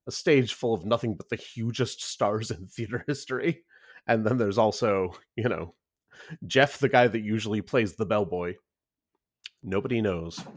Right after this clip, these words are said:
There's this one guy, I don't have his name right now, and he was not in the production I just talked about. There's one guy who's been James Earl Jones' understudy, like, four times.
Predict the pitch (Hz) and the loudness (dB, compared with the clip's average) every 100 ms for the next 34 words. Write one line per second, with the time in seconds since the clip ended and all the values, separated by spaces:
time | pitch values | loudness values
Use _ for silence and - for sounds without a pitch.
0 | - 202 320 254 202 196 147 147 123 135 | 6 10 10 8 4 6 8 10 10 8
1 | 131 120 104 120 101 110 117 95 98 107 | 4 2 2 2 2 2 2 2 0 -4
2 | 104 131 104 101 92 - 104 - 95 92 | 2 4 4 0 -6 -6 -6 -6 -8 -8
3 | - 113 101 95 - - - 135 185 165 | -4 -4 -2 -4 -6 -8 -2 2 6 6
4 | 139 113 95 127 113 113 101 110 104 101 | 6 4 2 2 4 0 0 0 -2 -2
5 | 101 90 98 90 - 113 104 95 90 - | -4 -2 -4 -4 -4 -2 -2 -2 -4 -4
6 | 101 98 110 107 160 | -2 0 0 2 0